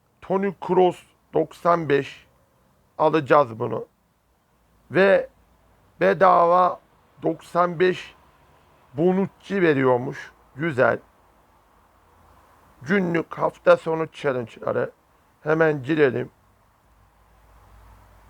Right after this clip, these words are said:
Bunu alırsınız. Videoda ben oynamak istemiyorum. Oynayın. Puanlarınızı biriktirin. İhtiyacınız olan tarafa harcayın. Etkinliği oynayın.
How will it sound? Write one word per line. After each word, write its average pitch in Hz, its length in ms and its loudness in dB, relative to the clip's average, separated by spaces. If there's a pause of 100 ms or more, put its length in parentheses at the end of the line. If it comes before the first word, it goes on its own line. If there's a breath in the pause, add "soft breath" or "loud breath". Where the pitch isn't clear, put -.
Bunu 220 180 4
alırsınız. 170 720 0
Videoda 170 520 0
ben 160 120 2
oynamak 165 580 -4
istemiyorum. 131 680 -4 (1400)
Oynayın. 180 580 2 (800)
Puanlarınızı 226 880 0
biriktirin. 214 600 -8 (1200)
İhtiyacınız 214 880 0
olan 214 300 2
tarafa 202 520 2
harcayın. 139 560 0
Etkinliği 202 600 -8
oynayın. 196 480 0